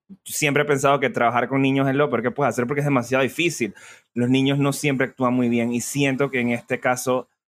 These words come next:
actuaron de la forma que es y se ve real, no se ve como,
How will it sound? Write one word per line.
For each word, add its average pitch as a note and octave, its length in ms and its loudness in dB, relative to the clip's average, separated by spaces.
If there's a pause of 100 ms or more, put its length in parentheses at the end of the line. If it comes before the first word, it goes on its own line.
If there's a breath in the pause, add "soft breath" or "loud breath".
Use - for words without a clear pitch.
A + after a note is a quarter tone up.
(460)
actuaron D3 440 2
de C#3+ 60 2
la A#2 80 2
forma B2+ 460 -2
que A#2 320 2
es - 260 -8
y C3+ 120 0
se B2+ 180 2
ve C3 160 2
real, B2 580 2
no B2+ 180 0
se C3+ 220 0
ve C3+ 160 2
como, A2 720 0